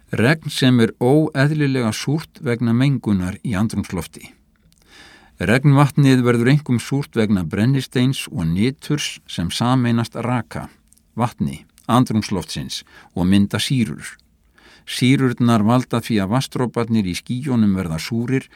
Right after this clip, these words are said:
og þeir skaða bæði gróður á landi og lífríki í stöðuvötnum. Tegund. Minnsta flokkunareining lífvera.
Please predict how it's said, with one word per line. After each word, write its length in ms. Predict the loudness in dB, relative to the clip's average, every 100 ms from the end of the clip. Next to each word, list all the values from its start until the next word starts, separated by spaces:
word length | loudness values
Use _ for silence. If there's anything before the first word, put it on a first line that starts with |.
| -20 _ -6
og 140 | -2
þeir 200 | 0 -2
skaða 500 | -4 -2 0 0 -2
bæði 320 | -2 -2 -2 -4
gróður 560 | -2 -2 -2 -2 -4
á 60 | -2
landi 520 | -2 -2 -2 -4 -4 -6 -4
og 120 | -2
lífríki 680 | 0 -2 -4 -6 -8 -6 -6
í 60 | -6
stöðuvötnum. 760 | -2 -2 -2 -4 -8 -12 -16 -20 _ _ _ _ _ _ _ _ _ _ _ _ _ _ _ _ _ _ _ _ _ 0
Tegund. 720 | 2 2 0 -10 -18 -20 -20 _ _ _ _ _ _ _
Minnsta 640 | 2 4 4 0 0 0
flokkunareining 1000 | 2 0 0 0 -2 2 4 4 4 0 -2
lífvera. 600 | 0 0 -2 -8 -10